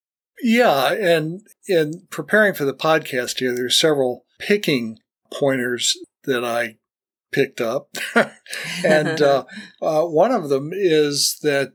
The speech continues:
Speaker 1: the trend in the past year since covid has been toward larger purses
Speaker 2: Yeah.
Speaker 1: and handbags
Speaker 2: Totes.
Speaker 1: because they just, they just have more things to carry. Uh,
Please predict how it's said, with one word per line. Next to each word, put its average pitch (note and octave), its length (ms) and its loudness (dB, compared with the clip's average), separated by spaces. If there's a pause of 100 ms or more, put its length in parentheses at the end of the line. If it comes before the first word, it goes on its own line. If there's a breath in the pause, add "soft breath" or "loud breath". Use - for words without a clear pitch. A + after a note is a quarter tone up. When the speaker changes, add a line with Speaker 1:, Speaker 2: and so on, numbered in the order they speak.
Speaker 1:
the C3+ 80 -12
trend E3 680 0
in D#3 200 -2
the C3+ 80 -4
past D3 500 0
year F3+ 280 2
since - 440 -2 (160)
covid D3+ 440 0 (540 loud breath)
has C#3+ 380 0
been D#3 260 0
toward D3+ 320 0
larger B2+ 520 -2
purses G3+ 760 -2 (120)
Speaker 2:
Yeah. D3 220 0
Speaker 1:
and C3 100 -2
handbags D3 720 -2 (280 loud breath)
Speaker 2:
Totes. - 200 -4
Speaker 1:
because C#3+ 440 0
they C#3+ 180 2
just, C#3+ 520 0
they C3 140 2
just C#3+ 380 2
have B2 240 0
more C#3+ 320 2
things D#3+ 480 0
to D#3+ 120 -6
carry. G#2+ 560 -2
Uh, G#2+ 160 -16